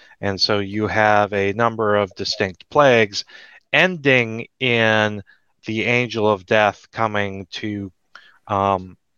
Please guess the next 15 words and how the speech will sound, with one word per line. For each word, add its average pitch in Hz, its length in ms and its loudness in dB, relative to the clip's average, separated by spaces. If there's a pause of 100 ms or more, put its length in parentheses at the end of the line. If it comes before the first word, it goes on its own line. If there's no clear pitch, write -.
(400)
kill 135 560 6
the 110 220 -6
firstborn 107 1120 -2 (300)
son 101 920 2 (600)
of 107 720 2 (760)
every 110 340 2
household 101 720 -2
in, 87 300 -8 (100)
in 98 200 -8
Egypt. - 540 -8 (440)
Um, 87 460 -4 (600)
and 90 260 -4
so 98 260 0
the 101 200 -2
Israelites 107 800 2